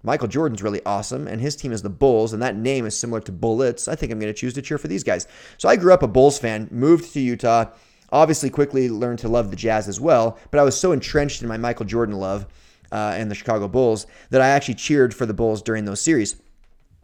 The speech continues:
And so I can look at it, uh, as a non-Jazz fan. The, the Jazz never had a chance in those finals. They just didn't. They didn't. And all this, uh, "Jordan pushed off." Uh, uh, uh. First off, no, he didn't. And second off, who cares? It was game six. The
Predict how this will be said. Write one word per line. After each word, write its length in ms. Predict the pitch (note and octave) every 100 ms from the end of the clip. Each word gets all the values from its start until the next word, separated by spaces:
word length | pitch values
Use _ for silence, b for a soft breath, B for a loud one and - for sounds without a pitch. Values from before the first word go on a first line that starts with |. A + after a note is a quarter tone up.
| _ b b -
And 380 | C#3 C#3 -
so 260 | - C3+ C3
I 160 | A#2 -
can 140 | C#3
look 160 | C3+ C3+
at 140 | A#2+
it, 280 | A#2 - -
uh, 180 | A#2 G2+
as 160 | A2
a 40 | G#2+
non-Jazz 580 | A2+ A2+ G#2+ A2+ C3+ -
fan. 220 | G#2+ G2 b b b -
The, 100 | C#3+
the 260 | A#2+ - D#3+
Jazz 260 | A3+ A#3
never 160 | F#3+ F3
had 100 | C#3
a 20 |
chance 340 | - C#3+ C#3
in 80 | G#2
those 140 | F#2+ -
finals. 340 | A2+ F#2+ F#2
They 80 | C#3
just 220 | B3 -
didn't. 420 | F#3 C3+ - - _
They 100 | C3
didn't. 280 | D#3+ B2+ A2+
And 120 | B2+
all 120 | E3+
this, 180 | F#3+ B2+
uh, 320 | G#2+ G2+ E3+ D#3
"Jordan 300 | B2+ E3 C4
pushed 260 | A#3 A#3+ -
off." 240 | B3 G3+
Uh, 60 | D#3+
uh, 380 | A3+ G#3+ G#3 C#3+ b b b -
uh. 320 | C3 C3+ A#2
First 260 | A#2 F3 D#3+
off, 160 | C3+
no, 140 | A2+ D#3+
he 80 |
didn't. 380 | A#2+ A2 G2+ G#2
And 120 | A2+
second 320 | A2 C#3+ D3+ A#2
off, 280 | A2 - - _ _ _ -
who 100 | E3
cares? 380 | - C3 F2
It 40 | G#2+
was 100 | G#2+
game 220 | B2+ A#2
six. 400 | - G#2+ D#2+ -
The 100 | G#2+